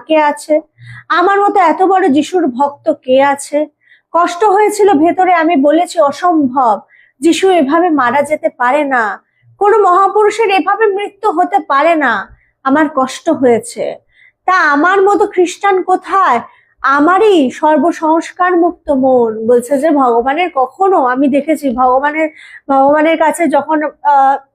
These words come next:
অন্য ধর্মের মানুষরা এসেছেন, সে খ্রিস্টান বলুন, ইসলাম ধর্মের বলুন, আমি দেখেছি যে আমরা,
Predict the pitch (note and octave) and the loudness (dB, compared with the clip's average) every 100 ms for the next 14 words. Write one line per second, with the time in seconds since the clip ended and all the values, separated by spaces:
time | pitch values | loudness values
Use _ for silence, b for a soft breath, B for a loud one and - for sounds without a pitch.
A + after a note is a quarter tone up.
0 | - D4 D4 E4 C4 C4+ C#4 D#4 C4 B3+ | -2 2 2 0 0 0 2 2 0 -2
1 | C4+ - C#4+ C4+ D4 D4+ C4+ C4+ - C#4+ | -4 -2 -2 0 -4 -8 -6 -6 -6 -8
2 | C4 - D4 C#4 C#4 C#4 C4+ C4+ b b | -8 -6 -4 0 2 2 0 -4 b b
3 | _ C4 C4+ D4+ D4 C4+ C4+ C4+ C4+ B3+ | _ -6 -2 0 2 2 0 0 0 0
4 | B3+ C4 C4 C4+ C#4 B3+ B3+ D4 D4+ C#4 | -2 -2 -4 -4 -2 -4 -4 -6 -4 -2
5 | C4 B3 C4 | -4 -2 -2